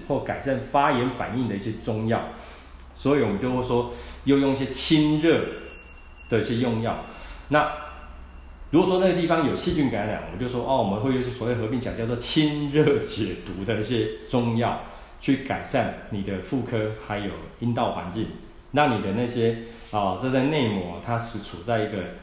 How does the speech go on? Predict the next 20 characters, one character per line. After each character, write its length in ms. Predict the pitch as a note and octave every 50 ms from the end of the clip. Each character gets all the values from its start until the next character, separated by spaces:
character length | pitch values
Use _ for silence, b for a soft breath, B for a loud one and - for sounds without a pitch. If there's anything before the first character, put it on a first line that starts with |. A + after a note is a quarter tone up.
| - - -
良 260 | G2+ G2+ G#2 A2+ C3 A#2+
好 180 | A2 G2+ F2
的 80 | E2+ F2+
一 100 | G#2 G#2+
个 120 | G2+ F#2+
新 160 | - - A#2
陈 120 | A2+ G2+ F#2+
代 140 | G2+ A2+ G#2+
谢 160 | A2+ G#2+ F#2+
状 220 | - A2 G2+ F#2+
况， 260 | F2+ F#2+ F#2+ F2 F2
然 120 | F2+ F2+ G#2
后 100 | A#2 A#2
免 180 | A2 F#2+ F2
疫 60 | F#2+ -
机 160 | - A2 G2+
制 120 | G#2+ A2
也 120 | G2 F2 D#2+
是 160 | - A#2+ A#2
稳 80 | G#2+